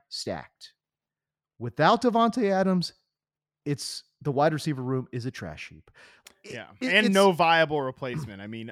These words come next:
Speaker 2: uh,
Speaker 1: Right.
Speaker 2: and 'cause Christian Watson, de-,
Speaker 1: Correct.
Speaker 2: Christian Watson, even in an, in a best case scenario, if you liked Christian Watson, I think you had to kind of admit,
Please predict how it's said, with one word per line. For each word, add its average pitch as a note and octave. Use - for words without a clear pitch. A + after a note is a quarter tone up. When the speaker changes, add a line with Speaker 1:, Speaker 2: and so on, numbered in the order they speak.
Speaker 2:
uh, A#2
Speaker 1:
Right. A2
Speaker 2:
and F3+
'cause A3
Christian C4
Watson, G3+
de-, D3+
Speaker 1:
Correct. B2
Speaker 2:
Christian A#3+
Watson, F3+
even G3
in E3+
an, D3
in D#3
a D3
best C#3
case C#3+
scenario, C3
if A2+
you A#2+
liked B2
Christian A#2+
Watson, A#2+
I D3+
think E3
you E3
had D3
to C#3+
kind D3
of C3
admit, B2+